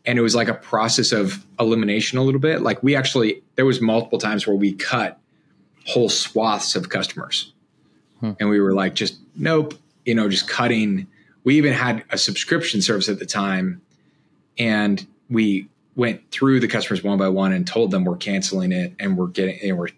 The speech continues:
Speaker 1: turning this off and we're not doing this anymore. And, um, and so basically it just kept evolving into, I think, more and more of who we are and more and more of what serves the customer better, and, and also kinda where you wanna go, because you end up having needs and,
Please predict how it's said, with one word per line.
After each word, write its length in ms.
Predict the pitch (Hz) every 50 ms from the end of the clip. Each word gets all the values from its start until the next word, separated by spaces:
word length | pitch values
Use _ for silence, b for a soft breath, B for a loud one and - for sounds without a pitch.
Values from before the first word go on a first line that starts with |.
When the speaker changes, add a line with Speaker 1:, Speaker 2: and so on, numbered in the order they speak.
| _ -
Speaker 1:
turning 320 | - - 101 95 95 92
this 220 | 90 90 90 - 95
off 320 | 87 87 87 87 - -
and 200 | 90 87 85 87 B B B B B B B -
we're 80 | 90
not 220 | 92 95 90 - -
doing 200 | 101 98 95 92
this 140 | 90 87
anymore. 260 | 95 95 90 92 87 90 B B B B B B B B _ _ -
And, 320 | 113 110 107 101 101 98
um, 460 | 101 101 98 98 95 92 95 95 95 - _ _ _ _ _ -
and 180 | 127 127 123
so 240 | 120 - - 139 131
basically 560 | 123 127 147 160 151 - 175 143 147 131 123
it 40 | 117
just 220 | - - 131 123 -
kept 200 | 98 85 - -
evolving 480 | 98 87 98 104 113 117 113 113 104
into, 480 | 104 101 95 - - 107 104 101 101 -
I 120 | - 120 120
think, 400 | - - 170 165 151 - - _ b b b b b b b b -
more 180 | 120 127 139
and 100 | 143 143
more 180 | 135 135 131 120
of 60 | 101
who 180 | - - 127 120
we 220 | 110 117 120 123
are 360 | 127 127 131 135 143 147 143 - -
and 100 | 120 113
more 220 | 113 113 117 113
and 80 | 113 113
more 180 | 110 110 107
of 100 | 101 90
what 180 | 101 110 - -
serves 340 | - - 110 107 101 95 95
the 80 | 95
customer 400 | 95 110 101 98 - - 104 98
better, 500 | 90 87 95 98 101 107 117 127 - - _ -
and, 400 | 110 107 104 101 98 98 95 95 - -
and 120 | - 117 120
also 240 | 123 123 123 -
kinda 220 | 131 131 127 127 123
where 160 | 117 113 117
you 160 | 120 120 117
wanna 240 | 110 110 110 110 101
go, 320 | 95 90 110 117 113 92
because 260 | 87 92 - 107 95 98
you 100 | 101 104
end 120 | 107 104
up 80 | 98 -
having 300 | 110 107 101 95 95 95
needs 320 | 98 101 104 104 101 101
and, 160 | 101 95 90